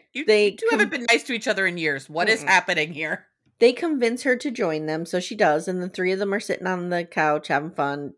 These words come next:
Speaker 2: Shauna gets up to go make some popcorn. On the
Speaker 1: Watching
Speaker 2: T V,
Speaker 1: Dateline, by the way. <laughs>
Speaker 2: watching Dateline. On the T V is the election,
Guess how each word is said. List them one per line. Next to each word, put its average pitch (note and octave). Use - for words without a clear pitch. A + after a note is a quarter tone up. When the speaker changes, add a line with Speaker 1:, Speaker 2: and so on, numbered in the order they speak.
Speaker 2:
Shauna F3
gets F#3
up E3+
to -
go D#3+
make D3+
some -
popcorn. B2+
On A3+
the A#3+
Speaker 1:
Watching D#4
Speaker 2:
T E4+
V, D4+
Speaker 1:
Dateline, C3
by -
the C3
way. D3
<laughs> F3+
Speaker 2:
watching D4+
Dateline. D#3
On A#3
the D#4+
T D#4+
V B3
is A3+
the G#3
election, F#3